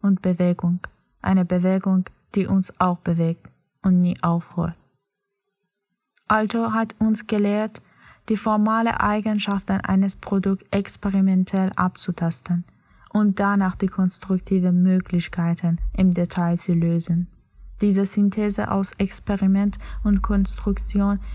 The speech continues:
ist typisches Merkmal von Aaltos Design. Wichtig ist aber auch Aaltos Verhältnis zu den Pionieren auf dem europäischen Kontinent.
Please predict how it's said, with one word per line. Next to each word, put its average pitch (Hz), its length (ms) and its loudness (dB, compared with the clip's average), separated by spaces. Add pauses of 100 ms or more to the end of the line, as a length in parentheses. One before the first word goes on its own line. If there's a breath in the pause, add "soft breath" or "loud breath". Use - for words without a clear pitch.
(180 loud breath)
ist 208 260 0
typisches 196 540 0
Merkmal 185 500 2
von 185 240 -2
Aaltos 180 500 0
Design. 175 500 -2 (1300)
Wichtig 247 440 -2
ist 226 220 -2
aber 214 280 -4
auch 214 280 -2
Aaltos 214 420 -2
Verhältnis 202 760 0 (160)
zu - 140 -4
den 208 200 2
Pionieren 202 640 2
auf 196 160 0
dem 202 220 -2
europäischen 196 680 -2
Kontinent. 180 720 0